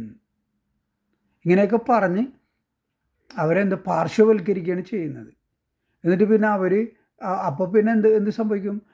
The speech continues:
അവരെ മതം മാറ്റാനായിട്ട് ആൾക്കാർ, ചെന്നായ്ക്കൾ പുറത്ത് കാത്തു നിൽക്കുന്നുണ്ട്. ഇങ്ങനെ നമ്മുടെ, ഏ, കൂടാരത്തിൽ നിന്ന് തള്ളി പുറത്തേക്ക് വിടുമ്പോ ചെന്നായ്ക്കളുടെ വാ-,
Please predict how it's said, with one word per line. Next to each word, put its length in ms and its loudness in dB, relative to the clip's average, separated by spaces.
അവരെ 180 -2
മതം 380 0
മാറ്റാനായിട്ട് 420 0
ആൾക്കാർ, 380 0
ചെന്നായ്ക്കൾ 640 -2
പുറത്ത് 400 0
കാത്തു 400 -2
നിൽക്കുന്നുണ്ട്. 440 -2
ഇങ്ങനെ 280 4
നമ്മുടെ, 460 -2
ഏ, 140 -4
കൂടാരത്തിൽ 600 0
നിന്ന് 240 -6
തള്ളി 300 2
പുറത്തേക്ക് 400 -2
വിടുമ്പോ 300 -2
ചെന്നായ്ക്കളുടെ 580 0
വാ-, 220 0